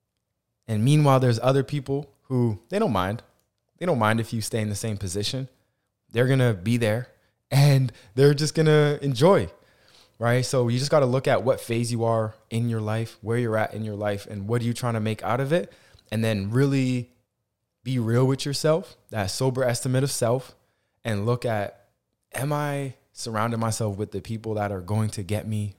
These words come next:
to where I wanna be? Or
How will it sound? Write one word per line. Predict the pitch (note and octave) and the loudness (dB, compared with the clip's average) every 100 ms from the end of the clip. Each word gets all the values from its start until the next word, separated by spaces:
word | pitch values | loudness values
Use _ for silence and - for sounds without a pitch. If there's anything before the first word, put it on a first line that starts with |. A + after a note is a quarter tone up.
| _ | _
to | G#2 | -8
where | G2 A2 | -4 -2
I | G2 | 0
wanna | F2 F#2 G#2 G#2+ | 0 0 0 -2
be? | G2+ C3 G3+ _ _ _ _ _ _ _ _ _ | -2 -2 -4 _ _ _ _ _ _ _ _ _
Or | A#2+ A#2 A#2 A2+ A2+ G#2 | -2 0 0 0 -2 -4